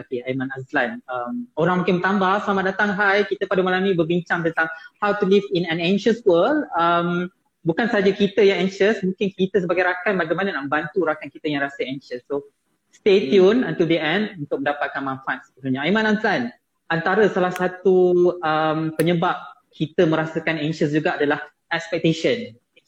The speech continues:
Speaker 1: How to live with an expectation yang sekeliling kita ni, mak ayah, kawan-kawan, cikgu, lecturer, semua ada
Speaker 2: Hmm.
Speaker 1: expectation kepada kita.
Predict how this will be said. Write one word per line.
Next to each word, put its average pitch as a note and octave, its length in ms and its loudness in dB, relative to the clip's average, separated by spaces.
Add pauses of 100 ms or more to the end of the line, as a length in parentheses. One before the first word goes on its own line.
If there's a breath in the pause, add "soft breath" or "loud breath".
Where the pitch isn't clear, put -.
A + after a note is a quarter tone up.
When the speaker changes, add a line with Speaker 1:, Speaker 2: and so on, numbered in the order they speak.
(160)
Speaker 1:
How G3 400 0
to E3+ 80 6
live E3 160 2
with D#3 160 2
an D3+ 160 0
expectation D#3+ 880 -2
yang D3 160 0
sekeliling F3+ 640 2
kita G3+ 320 2
ni, G#3+ 320 -4 (240)
mak D#3+ 480 0 (160)
ayah, E3 480 0 (160)
kawan-kawan, D#3+ 1120 0
cikgu, D3+ 640 0
lecturer, D#3 720 0 (420)
semua G3+ 300 4
ada E3 160 0
Speaker 2:
Hmm. A#3 80 -4
Speaker 1:
expectation D3 480 -2
kepada C3+ 240 -2
kita. B2 280 -10